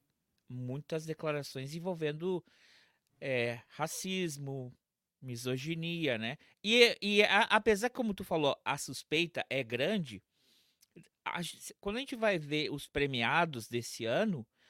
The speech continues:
a gente nota que sim, teve uma certa mudança, porque,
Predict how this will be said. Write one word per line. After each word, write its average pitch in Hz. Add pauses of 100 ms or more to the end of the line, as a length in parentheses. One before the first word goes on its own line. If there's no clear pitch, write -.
(220)
a 160
gente 208
nota 190
que -
sim, 165 (680)
teve 254
uma 143
certa 143
mudança, 135
porque, 170